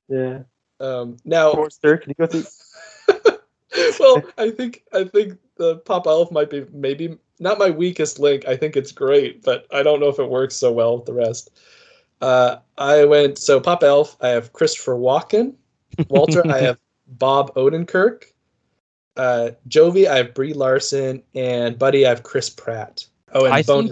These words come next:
Speaker 3: think
Speaker 2: Santa, Jeff Bridges.
Speaker 3: Christopher Walken as an elf is the fucking funniest picture I can think of right now.
Speaker 2: <laughs> I just, it's,
Speaker 3: Like,
Speaker 2: it's
Speaker 1: I,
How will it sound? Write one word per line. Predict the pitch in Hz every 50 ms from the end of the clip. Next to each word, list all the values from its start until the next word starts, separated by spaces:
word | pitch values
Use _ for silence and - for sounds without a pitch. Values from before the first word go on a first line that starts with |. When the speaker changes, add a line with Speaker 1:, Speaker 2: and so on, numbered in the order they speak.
| - -
Speaker 3:
think | - 123 120 117
Speaker 2:
Santa, | 123 117
Jeff | 113 117 110 -
Bridges. | - 110 110 - -
Speaker 3:
Christopher | 175 170 - - 175 - 196
Walken | 170 135 127 135 131 135 143 - 156 151
as | 139 123
an | 135 131
elf | 123 120 123 139 151 - 147
is | 127 110
the | - -
fucking | - - 135 117 - 135 117
funniest | - - 135 131 135 139 135 123 - -
picture | - 131 127 123 - 143 135
I | 127 117
can | - 117 107
think | - 131 127 127 -
of | 156 147 135
right | 151 147 147 147
now. | 143 139 139 151 165 - _
Speaker 2:
<laughs> | - - - _ -
I | - - - - - - _ - - - _ _ _ _ _ _ - - - 440 - - - - -
just, | - - 392 - - _ _ - _ - - - 427 415 - -
it's, | 339 302 - -
Speaker 3:
Like, | 151 139 135 123
Speaker 2:
it's | 131 135
Speaker 1:
I, | 151 175 208 214